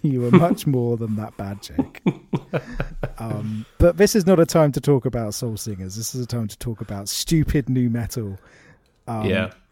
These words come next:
Speaker 1: and
Speaker 2: But
Speaker 1: s-
Speaker 2: genuinely, I'm really, really happy that they're still going and that it seems like they never went away and that they just kind of rolled with it.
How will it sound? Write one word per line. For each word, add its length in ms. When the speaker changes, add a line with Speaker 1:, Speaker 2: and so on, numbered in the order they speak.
Speaker 1:
and 260
Speaker 2:
But 60
Speaker 1:
s- 80
Speaker 2:
genuinely, 500
I'm 220
really, 200
really 180
happy 320
that 140
they're 140
still 220
going 360
and 160
that 120
it 120
seems 220
like 160
they 120
never 200
went 220
away 440
and 200
that 140
they 180
just 220
kind 160
of 120
rolled 260
with 200
it. 240